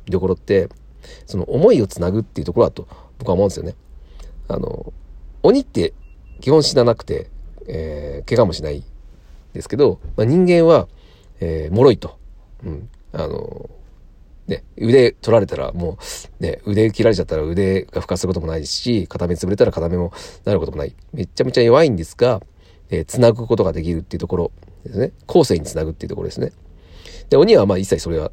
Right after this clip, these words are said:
そういうことはしないんですよね。自分が一番なので。なので、人間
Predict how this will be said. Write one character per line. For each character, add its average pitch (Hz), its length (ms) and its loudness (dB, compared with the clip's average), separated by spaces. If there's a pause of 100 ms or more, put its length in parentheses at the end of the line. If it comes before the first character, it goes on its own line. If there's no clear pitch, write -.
(120)
そ - 100 -4
う - 40 -2
い - 0 -
う - 20 -10
こ - 60 -14
と 71 60 -4
は 71 40 -6
し - 100 -6
な 76 60 -4
い 69 40 -6
ん - 60 -12
で - 60 -18
す - 40 -16
よ - 60 -12
ね。 - 60 -12 (1080)
自 101 160 -2
分 92 120 -2
が 127 100 6
一 110 120 0
番 76 80 -6
な 67 80 -8
の 65 80 -8
で。 - 80 -14 (720)
な 160 100 2
の 127 80 0
で、 - 100 2
人 139 320 2
間 165 280 2